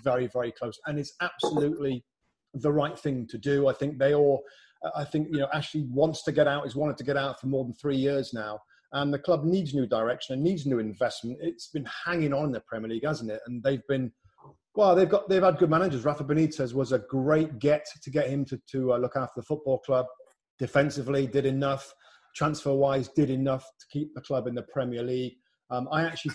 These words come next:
thought and tipped them to go down this season. Um, when hopefully we will finish this season, I think they're gonna be okay now with the points that they've got. So it's absolutely what they need.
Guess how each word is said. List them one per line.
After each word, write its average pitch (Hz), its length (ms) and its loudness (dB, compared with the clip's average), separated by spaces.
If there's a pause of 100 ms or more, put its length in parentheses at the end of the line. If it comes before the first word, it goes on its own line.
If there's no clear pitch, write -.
thought 151 260 4
and 127 120 -8
tipped - 240 -4
them 147 120 -4
to 143 80 -4
go 135 220 4
down 156 260 0
this 131 220 -6
season. 127 400 -6 (360)
Um, 117 380 -4
when 151 440 0 (320)
hopefully 156 320 -4
we 127 100 -4
will 165 260 2
finish 131 300 -4
this - 220 -10
season, 131 260 -4
I 131 60 -4
think 160 180 -4
they're 139 80 -10
gonna 131 140 -4
be 123 180 -2
okay 135 320 -2
now 131 140 -2
with 123 80 -2
the 113 120 -8
points 135 220 -4
that 123 80 -14
they've 117 260 -12
got. 131 300 0
So 151 200 -2
it's 156 220 -10
absolutely 185 400 -4
what 143 140 -2
they 135 140 -4
need. 135 280 -4